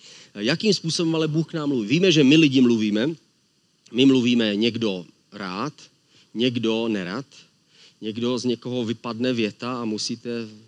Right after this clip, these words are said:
být šťastní, že z něho vypadla, protože mluví jenom občas něco. Někdo zase naopak mluví rád a musíte tři věty vždycky odstřihnout a jenom jedna zůstává a ta je ta důležitá.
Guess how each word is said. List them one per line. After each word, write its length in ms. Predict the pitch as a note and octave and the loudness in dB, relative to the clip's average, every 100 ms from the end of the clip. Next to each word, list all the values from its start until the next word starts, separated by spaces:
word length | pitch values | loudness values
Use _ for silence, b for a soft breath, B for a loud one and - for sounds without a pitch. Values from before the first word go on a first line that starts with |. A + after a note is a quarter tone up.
| - | -20
být 120 | A#2+ A#2+ | -10 -8
šťastní, 560 | - A2+ - A#2+ C3+ | -8 -8 -8 -4 -2
že 220 | A#2 A2 | -2 -6
z 60 | G#2 | -8
něho 180 | A2 A2+ | -8 -6
vypadla, 420 | G#2 G#2 G#2+ C3 | -8 -8 -10 -10
protože 440 | - A2+ G#2+ G#2+ G#2 B2+ | -12 -14 -8 -8 -10 -18
mluví 300 | G2+ A2+ A2 | -12 -10 -8
jenom 220 | A2 A#2 | -6 -4
občas 480 | G#2 - A2+ C3 - | -6 -6 -8 -8 -8
něco. 460 | A2+ G#2+ - A#2+ D#3 B B B | -6 -6 -6 -8 -10 B B B
Někdo 240 | A2 B2 C3+ | -4 0 0
zase 240 | B2+ - | 0 0
naopak 360 | A#2+ A#2+ A#2+ A#2+ | -2 -4 -6 -6
mluví 300 | A#2 A#2 B2+ | -4 -4 -4
rád 440 | G2 G2 C3 D#3 | -4 -6 -8 -10
a 40 | A2 | -10
musíte 300 | G#2+ - A2 | -8 -8 -8
tři 220 | - A#2 | -6 -4
věty 280 | G#2+ G#2 G#2+ | -4 -6 -8
vždycky 320 | A2 - A2 | -10 -10 -10
odstřihnout 640 | G#2 - A2+ G#2+ A2 A#2 | -10 -8 -8 -6 -6 -8
a 60 | G#2+ | -10
jenom 200 | A2 A2 | -10 -10
jedna 240 | G#2 A2+ | -10 -12
zůstává 600 | G2+ G2 G#2 G2+ G#2 A2+ | -10 -10 -10 -10 -10 -12
a 20 | |
ta 120 | G2+ | -12
je 80 | G2+ | -14
ta 80 | G#2+ | -10
důležitá. 680 | G2+ G#2 G2 G2+ G#2+ A2 | -8 -6 -8 -10 -10 -12